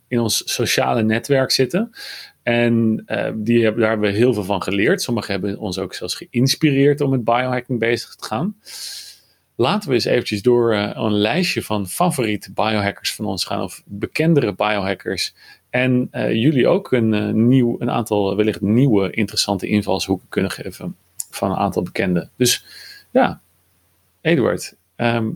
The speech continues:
wie heeft jou in, eh, in den beginnen geïnspireerd? En we hebben natuurlijk Dave Asprey al lang en breed voorbij horen komen.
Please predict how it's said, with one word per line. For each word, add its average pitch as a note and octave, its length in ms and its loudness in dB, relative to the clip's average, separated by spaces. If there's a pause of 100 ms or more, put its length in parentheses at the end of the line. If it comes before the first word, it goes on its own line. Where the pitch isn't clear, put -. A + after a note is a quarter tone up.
wie D3+ 320 2
heeft D3+ 180 2
jou C#3+ 320 4
in, C3 180 2
eh, A#2 340 2
in B2 240 2
den A2+ 220 2
beginnen F3 520 0
geïnspireerd? C#3 920 0 (380)
En A2 140 -2
we G#2+ 60 2
hebben G#2 200 2
natuurlijk F#2+ 420 -2
Dave G2 380 -2
Asprey G2+ 320 0
al G2 160 4
lang G#2+ 500 2
en G2+ 140 -2
breed F#2+ 320 -2
voorbij G2+ 340 0
horen A2+ 280 2
komen. A#2+ 420 2